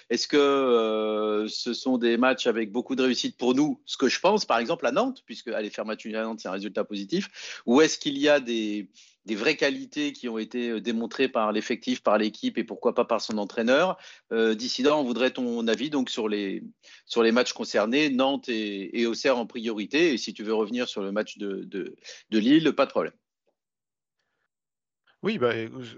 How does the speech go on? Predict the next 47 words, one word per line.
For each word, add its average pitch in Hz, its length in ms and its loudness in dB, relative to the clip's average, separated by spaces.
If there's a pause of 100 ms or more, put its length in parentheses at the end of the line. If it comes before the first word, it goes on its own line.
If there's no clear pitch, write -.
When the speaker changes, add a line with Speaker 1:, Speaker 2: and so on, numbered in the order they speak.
(140)
Speaker 2:
en 123 60 -6
fait, - 180 0
ça, - 120 -8
ça, 139 200 -6
ça - 160 -4
prouve 160 300 -8
que 131 200 0
dans 117 280 -2
un, 113 160 0
dans 113 240 -4
un 117 60 -2
bon 120 180 -2
soir, 147 340 0
avec, 110 320 -2
euh, 113 580 0
avec, 117 300 -4
euh, 123 80 -2
de 113 60 -4
la 113 100 2
réussite 113 560 -4
et, 104 180 -2
euh, 98 200 0 (560)
et, 110 240 2
euh, 101 640 4
une 104 420 2
certaine, 113 480 2
euh, 98 480 2
réussite 113 460 -2
tactique, - 480 -6
on, 104 340 -4
on 101 140 -6
peut, 123 520 0
on 107 140 -2
peut 117 160 -2
battre, 117 320 0
euh, 98 220 -2
des 107 140 -2
gros, 156 180 0
parce - 180 -6
que - 100 -10
Lille, 113 240 -2
euh, 98 200 0
c'était 101 260 -10
pas 110 120 -2
un 110 80 0
petit 113 180 -8
morceau. 170 340 -2